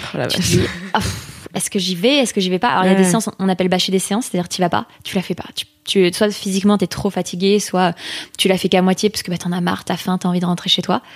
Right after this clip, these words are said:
Speaker 2: Puis il y a des séances, elles sont clés, donc t'as, t'es obligé de les faire.
Speaker 1: Mm.
Speaker 2: Donc c'est beaucoup d'organisation, c'est beaucoup de préparation et c'est sur tous les plans. C'est-à-dire qu'il faut faire hyper attention à ce que tu manges. Non pas en termes de, de, de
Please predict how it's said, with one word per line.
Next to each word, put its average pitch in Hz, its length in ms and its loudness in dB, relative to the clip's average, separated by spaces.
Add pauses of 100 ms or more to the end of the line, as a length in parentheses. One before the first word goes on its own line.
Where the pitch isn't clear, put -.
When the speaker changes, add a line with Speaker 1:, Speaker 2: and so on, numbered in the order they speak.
(540)
Speaker 2:
Puis 196 80 4
il - 20 6
y - 20 6
a 185 40 4
des 190 100 4
séances, - 260 0
elles 208 100 0
sont 190 140 2
clés, 277 240 2
donc 170 160 -2
t'as, - 160 -4
t'es - 140 -8
obligé 175 180 0
de 190 60 -2
les 185 80 0
faire. - 200 -10 (140)
Speaker 1:
Mm. 196 140 4
Speaker 2:
Donc 180 160 6
c'est 170 240 2
beaucoup 233 240 2
d'organisation, 208 640 4
c'est - 160 -2
beaucoup 180 240 -6
de 226 60 -12
préparation 190 600 0 (120)
et 208 40 2
c'est 190 220 2
sur - 200 -2
tous - 160 -6
les 233 100 4
plans. 220 180 0
C'est-à-dire 185 220 -6
qu'il - 80 -16
faut 180 80 -10
faire 175 160 -2
hyper 175 200 -2
attention 175 300 -2
à 185 60 0
ce - 80 -8
que 175 80 -2
tu - 160 -4
manges. 233 300 0 (500)
Non 247 120 4
pas 302 100 2
en 247 100 2
termes 196 200 4
de, 175 480 4
de, 165 500 -4
de 175 560 -6